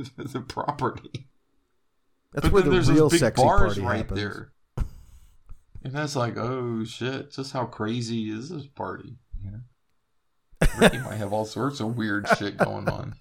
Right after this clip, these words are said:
Speaker 2: <laughs> Well,
Speaker 1: They
Speaker 2: and
Speaker 1: could do a whole series on this mo-, movie.
Speaker 2: <laughs> The, the other thing that I thought of was when they were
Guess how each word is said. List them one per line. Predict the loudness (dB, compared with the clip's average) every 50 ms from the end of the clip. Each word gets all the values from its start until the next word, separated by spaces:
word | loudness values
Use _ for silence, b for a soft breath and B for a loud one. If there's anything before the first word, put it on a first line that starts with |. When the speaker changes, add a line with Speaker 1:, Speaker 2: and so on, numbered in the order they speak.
| -20 -20 -18
Speaker 2:
<laughs> | -16 -12 2
Well, | 6 8 8 8 6
Speaker 1:
They | 2
Speaker 2:
and | 2 2
Speaker 1:
could | 4 6
do | 6 6 6
a |
whole | 6 4 2
series | 2 2 2 6 6 6 8 6 4 4 2
on | 2 0 0 0
this | -2 -4 -4 -6
mo-, | -8 -8 -8 -2 0 0 2 2 0
movie. | -6 -6 -4 -4 -6 -6 -8 -10 -14
Speaker 2:
<laughs> | -18 -20 _ _ _ B B B B B B B
The, | 2 2 2 2
the | 2 6 6 6
other | 6 4 2
thing | 2 2 2 2 2
that | 2 2
I | 2 2 2
thought | 2 4 2 4 4
of | 4 2 2
was | 2 2 2 2 0 -2
when | -2 -2 -2
they | 0 0
were | -2 -2 -2 -4